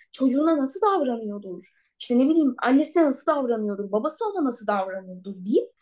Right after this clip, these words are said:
ona üzülmeye başladım yani. Ve orada da dedim ki hani, e, bir de şey var gerçekten. İnsanların eline imkan verirseniz herkes kötü olur.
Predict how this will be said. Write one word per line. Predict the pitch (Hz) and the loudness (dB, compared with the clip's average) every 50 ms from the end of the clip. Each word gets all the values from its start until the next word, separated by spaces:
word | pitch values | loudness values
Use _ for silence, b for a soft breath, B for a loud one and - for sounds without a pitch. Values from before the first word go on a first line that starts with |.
| B B B B B - | B B B B B 2
ona | 269 320 453 523 466 339 | 2 4 4 4 4 4
üzülmeye | 262 269 214 208 214 - 180 180 - | 4 2 2 2 0 -2 -4 -8 -12
başladım | - - 208 - - - 202 - - - - | -14 -14 -12 -14 -12 -12 -12 -12 -10 -12 -12
yani. | - - - - - 285 - - B B B B B 302 | -12 -12 -12 -8 -6 -6 -6 -6 B B B B B 2
Ve | 311 | 4
orada | 311 330 370 392 359 339 277 | 4 6 4 4 4 2 2
da | 330 285 | 0 0
dedim | 294 294 339 480 - - | 0 -2 -2 -4 -10 -6
ki | - 262 233 285 349 _ _ _ - | -2 -2 -2 -2 -2 _ _ _ -6
hani, | 240 247 269 269 - _ _ _ _ _ _ - - | -2 -2 -2 -2 -4 _ _ _ _ _ _ -2 0
e, | 226 220 220 208 - _ | 2 2 2 0 -4 _
bir | 226 320 | 0 2
de | 370 349 | 2 2
şey | - - 320 285 285 | 0 -2 -2 -2 -2
var | 233 185 180 180 180 | -2 -4 -6 -8 -12
gerçekten. | 175 196 - - - 202 202 - - 202 208 B B B B - | -14 -14 -14 -14 -16 -16 -14 -14 -14 -14 -14 B B B B 2
İnsanların | 269 269 269 320 311 311 339 359 311 | 2 2 4 4 4 4 4 4 4
eline | - 254 262 294 311 294 | 2 2 4 4 4 4
imkan | 277 262 247 285 294 302 294 | 2 2 0 0 -2 0 2
verirseniz | 254 240 240 311 339 - - - 180 - - - - - - - b b b b | 2 0 0 0 -4 -6 -8 -10 -12 -14 -14 -14 -14 -14 -16 -16 b b b b
herkes | - 427 427 - 370 339 - - | -2 -2 0 2 0 -2 -2 -4
kötü | 247 240 - 220 | -6 0 2 2
olur. | 208 190 175 - - - - - - | 2 2 0 -4 -10 -16 -20 -20 -20